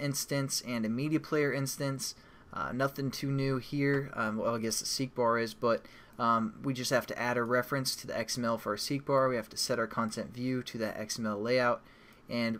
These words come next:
within the onCreate method, that's where we're gonna start our media player. Uh, again, I just referred to that, uh, background music, um, rar folder that, or rar, you know, uh, sound that we included in our project, and then I started it. I also added an on pause method,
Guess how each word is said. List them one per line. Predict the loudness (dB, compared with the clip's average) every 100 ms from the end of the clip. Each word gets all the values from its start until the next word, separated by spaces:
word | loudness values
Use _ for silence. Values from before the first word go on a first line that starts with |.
| -6 -4
within | -2 0 0
the | 2
onCreate | 2 2 0 0
method, | 2 -2 -2
that's | 0 0 0
where | -2
we're | 0
gonna | -2
start | -2 2 4 4
our | 2
media | 0 0 0
player. | -2 2 4 4 0 -8 -20 -20 -4
Uh, | -2 -2
again, | -2 -2 0
I |
just | -2 -4 -4
referred | -6 0 0 0
to | -2
that, | -2 -2 -4 -8
uh, | -8 -6
background | -4 -2 -2 -2 0
music, | 0 0 -2 -6 -10 -20 -20 -20 -20 -14
um, | -12 -10 -8 4
rar | 6 8 6
folder | 0 -4 -2
that, | -2 -4 -4
or | -2 -2 -4 -2
rar, | 2 2 2 -2 -8 -18 -12
you |
know, | -8 -6 -8 -12 -20 -10
uh, | -8 -8 -8
sound | -2 0 2
that | 0
we | -4 -4
included | -4 -2 0 0
in | 0 -4
our |
project, | 4 6 8 6 0 -6 -18 -18 -8
and | -4
then | -2
I |
started | -2 2 6 6 6
it. | 2 2
I | 0
also | 0 2 2
added | 2 2
an | 0 0
on | -2 -2
pause | 0 2 4 2
method, | -2 0 -2 -2